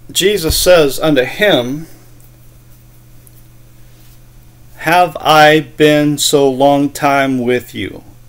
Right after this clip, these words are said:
and yet hast thou not known me, Philip?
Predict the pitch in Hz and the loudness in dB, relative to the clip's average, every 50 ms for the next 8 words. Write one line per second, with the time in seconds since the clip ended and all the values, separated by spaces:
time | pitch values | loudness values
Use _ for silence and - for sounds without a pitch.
0 | - - 127 120 120 120 123 135 120 - 127 143 139 131 - - - - 127 135 | -14 -10 -8 -6 -4 -4 -2 -2 -2 -2 -4 -6 -6 -6 -8 -8 -4 0 2 4
1 | 151 143 131 127 139 160 160 - - 110 113 123 131 156 185 190 185 190 202 208 | 4 2 2 0 0 0 0 -2 -4 -6 -2 0 0 0 -2 -2 -6 -8 -10 -10
2 | 202 - - - - - 175 180 196 214 208 208 | -12 -16 -20 -8 -2 0 0 0 0 -2 -6 -10